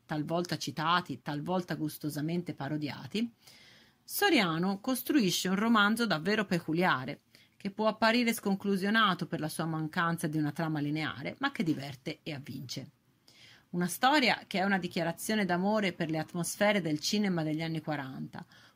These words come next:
un commosso omaggio letterario che suggerisce riflessioni anche al di là della nostalgia e fa vibrare la simpatia per quegli eroi sul viale del tramonto che tanta difficoltà trovano ad accettare lo spengersi delle luci della ribalta.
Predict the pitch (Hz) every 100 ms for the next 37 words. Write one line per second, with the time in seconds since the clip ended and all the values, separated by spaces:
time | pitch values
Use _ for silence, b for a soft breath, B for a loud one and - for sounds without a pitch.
0 | _ 180 185 180 208 220 - 180 185 202
1 | 180 175 170 185 165 151 156 214 - 269
2 | - 277 254 196 180 170 180 214 233 -
3 | 220 220 233 214 180 190 196 226 190 156
4 | 170 160 156 151 147 139 - - 69 _
5 | B B B B 185 190 208 214 208 233
6 | 226 196 175 - 180 208 208 202 196 233
7 | B B B 202 202 220 208 208 220 185
8 | 160 - 139 170 170 160 139 135 - 160
9 | 147 139 131 190 233 b b - 196 -
10 | 269 240 190 - 196 196 185 220 220 214
11 | 160 151 165 180 - 196 196 - 233 -
12 | 165 170 214 - 156 151 170 - 190 175
13 | 202 202 156 - 151 143 135 - 80 -
14 | -